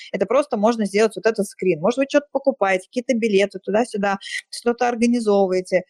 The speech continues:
Возможно, у вас много лички. Вот, то есть советую просто понаблюдать за собой неделю. И бизнес-ассистент — это тот, кто делает уже более такие сложные задачи.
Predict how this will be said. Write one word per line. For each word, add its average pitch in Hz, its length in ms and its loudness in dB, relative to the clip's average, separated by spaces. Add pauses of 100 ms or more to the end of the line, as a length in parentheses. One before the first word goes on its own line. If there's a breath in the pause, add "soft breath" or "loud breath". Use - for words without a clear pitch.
Возможно, 269 420 2
у 214 40 2
вас 240 220 0
много 220 240 0
лички. 180 400 -4 (260 loud breath)
Вот, 190 200 0
то 214 60 2
есть 214 200 -2
советую 269 480 0
просто 294 280 0
понаблюдать 214 540 0
за 214 60 -6
собой 214 280 0
неделю. 208 420 0 (380 soft breath)
И 285 360 0
бизнес-ассистент — 233 880 0
это 208 160 2
тот, 226 340 4
кто 269 280 2
делает 226 520 0
уже 240 380 2
более 269 320 2
такие 269 320 -2
сложные 233 400 2
задачи. 208 380 0